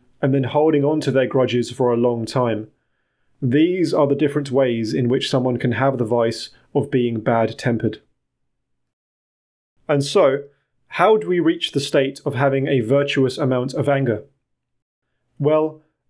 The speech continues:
Aristotle does concede that it can be very hard to know just how much anger is the right amount. From what has been said, it's probably better to lean towards not having enough anger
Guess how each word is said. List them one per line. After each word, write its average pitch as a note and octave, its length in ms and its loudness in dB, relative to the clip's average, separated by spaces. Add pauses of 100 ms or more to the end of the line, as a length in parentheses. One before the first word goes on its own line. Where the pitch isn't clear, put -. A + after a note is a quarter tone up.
(120)
Aristotle E3 540 2
does D#3+ 300 0
concede C3 580 -2
that C3+ 120 2
it B2 100 -8
can D3+ 180 0
be C3+ 140 2
very C#3 340 2
hard B2 320 2
to A#2+ 220 -8
know B2+ 240 0
just C#3+ 380 0
how C#3+ 200 0
much C#3+ 300 -2
anger A#2+ 440 0 (280)
is C3+ 140 0
the B2 100 0
right A#2+ 240 2
amount. B2 480 -2 (1000)
From D3 220 -2
what G3 160 2
has D3+ 140 -4
been C#3+ 180 0
said, D#3 460 0 (360)
it's D#3+ 140 -4
probably F3 460 0
better D3 340 0
to C#3+ 160 0
lean C#3+ 240 0
towards C3 460 -2
not D3+ 200 -2
having C#3+ 300 0
enough D#3 380 0
anger B2 400 0